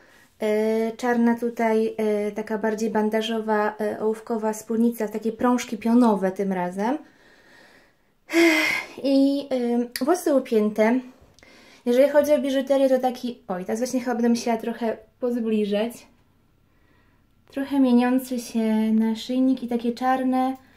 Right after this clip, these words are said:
do tego wszystkiego to czerń jednak dominowała, ażurowe kolczyki. I teraz tak, przy tych upiętych włosach myślałam, że chyba będzie bardziej widać ten makijaż, ale jednak na żywo bardziej niż na nagraniu.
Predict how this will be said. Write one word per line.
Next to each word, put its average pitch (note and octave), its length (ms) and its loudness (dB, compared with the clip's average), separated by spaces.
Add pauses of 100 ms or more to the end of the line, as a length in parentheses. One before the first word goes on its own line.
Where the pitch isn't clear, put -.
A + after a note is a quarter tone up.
(340)
do A3+ 60 -8
tego A#3+ 220 -2
wszystkiego A#3+ 340 -6
to A3+ 180 -4
czerń A#3 180 2
jednak A3+ 220 6
dominowała, A3+ 720 4 (1040)
ażurowe A#3 500 2
kolczyki. G#3 460 -4
I G3 40 -6
teraz E4+ 280 2
tak, - 260 -8 (800)
przy A#3+ 120 -4
tych A#3 120 2
upiętych B3+ 400 2
włosach A3 420 0 (800)
myślałam, D#4 300 2
że C4 180 2
chyba B3+ 240 2
będzie A#3+ 240 4
bardziej A3 380 2
widać G3+ 260 -2
ten G3+ 160 -2
makijaż, G#3+ 560 -2
ale A#3 380 2 (1500)
jednak A#3 260 8
na A#3+ 160 8
żywo A#3+ 260 4
bardziej A#3 360 6
niż A3+ 200 6
na A3 100 4
nagraniu. G#3+ 480 2